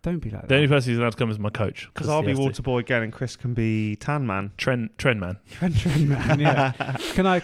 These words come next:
Speaker 1: I'll do the tan patting down thing that they always do with
Speaker 2: Well,
Speaker 1: it.
Speaker 2: I'm gonna get, I
Speaker 3: I'll fan you, fan you down
Speaker 2: So
Speaker 3: so stop
Speaker 2: it's
Speaker 3: sweating.
Speaker 2: probably within eight weeks of your marathon.
Speaker 1: Oh, sweet. Okay, fine.
Speaker 3: Okay.
Speaker 2: That's all you're gonna know.
Speaker 1: Should be, well, at least we're both work-, like,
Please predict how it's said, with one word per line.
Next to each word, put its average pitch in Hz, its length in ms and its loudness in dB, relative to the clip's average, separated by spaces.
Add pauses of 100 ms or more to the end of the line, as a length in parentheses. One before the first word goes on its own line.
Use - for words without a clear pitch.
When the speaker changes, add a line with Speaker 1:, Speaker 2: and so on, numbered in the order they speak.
Speaker 1:
I'll 185 120 0
do 190 120 2
the 165 120 0
tan 170 300 2
patting 139 440 0
down 123 260 0
thing 117 220 -2
that 113 80 -4
they 120 160 -2
always 117 240 -4
do 120 140 -8
with 113 180 -4
Speaker 2:
Well, 120 80 2
Speaker 1:
it. 135 60 2
Speaker 2:
I'm 131 120 -2
gonna 123 120 2
get, 117 140 -2
I 120 120 0
Speaker 3:
I'll 135 100 2
fan 160 300 2
you, 131 180 2
fan 135 240 -4
you 127 60 0
down 120 260 -2
Speaker 2:
So 131 180 2
Speaker 3:
so - 40 2
stop - 140 -6
Speaker 2:
it's 143 100 -10
Speaker 3:
sweating. 117 240 -4
Speaker 2:
probably 147 380 4
within 120 800 2 (640)
eight 117 200 0
weeks 117 260 -4
of 107 80 -6
your 104 120 -4
marathon. 95 440 -6
Speaker 1:
Oh, 151 140 -4
sweet. - 360 -12
Okay, 123 280 -8
fine. 165 140 -6
Speaker 3:
Okay. 151 220 -2 (280)
Speaker 2:
That's 110 180 -8
all 120 80 0
you're 123 140 -2
gonna 160 120 -4 (100)
know. 131 80 -6
Speaker 1:
Should - 180 -6
be, 190 160 0
well, 202 140 2
at 196 40 2
least 214 220 2
we're 180 60 2
both 175 280 2
work-, 170 160 0
like, 165 260 0